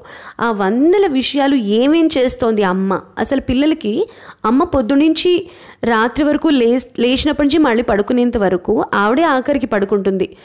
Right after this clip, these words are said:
దాదాపుగా అందరి ఇళ్లల్లోనూ. మరి ఆవిడ ఎన్ని గంటలు పనిచేస్తుంది? కేవలం అన్నం వండడం, బట్టలు ఉతకడం, లేకపోతే ఆ బట్టలు మడత పెట్టడం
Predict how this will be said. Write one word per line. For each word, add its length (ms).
దాదాపుగా 680
అందరి 280
ఇళ్లల్లోనూ. 400
మరి 140
ఆవిడ 240
ఎన్ని 680
గంటలు 320
పనిచేస్తుంది? 840
కేవలం 320
అన్నం 240
వండడం, 320
బట్టలు 280
ఉతకడం, 380
లేకపోతే 320
ఆ 160
బట్టలు 280
మడత 300
పెట్టడం 360